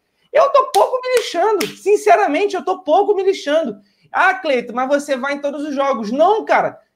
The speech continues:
Se bobear, eu não vou em nenhum do Carioca, eu não faço nem questão, de verdade, não ligo pra Carioca.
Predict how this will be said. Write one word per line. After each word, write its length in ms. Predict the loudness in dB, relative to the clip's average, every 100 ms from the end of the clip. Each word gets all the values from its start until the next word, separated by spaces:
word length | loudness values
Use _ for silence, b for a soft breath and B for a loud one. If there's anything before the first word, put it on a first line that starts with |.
| -10
Se 120 | -4
bobear, 360 | -2 0 4 4
eu 80 | 4
não 100 | 2
vou 100 | 0
em 120 | 0
nenhum 400 | 0 2 2 2
do 80 | 2
Carioca, 440 | 2 4 4 4
eu 40 | -2
não 100 | 0
faço 260 | 2 2
nem 160 | -2 -2
questão, 460 | 0 -2 -2 -6
de 100 | -4 -4
verdade, 520 | -2 -2 -2 -4 -6
não 180 | -8 -8
ligo 300 | -8 -8 -6
pra 140 | -4
Carioca. 600 | -4 -2 0 -2 -4 -20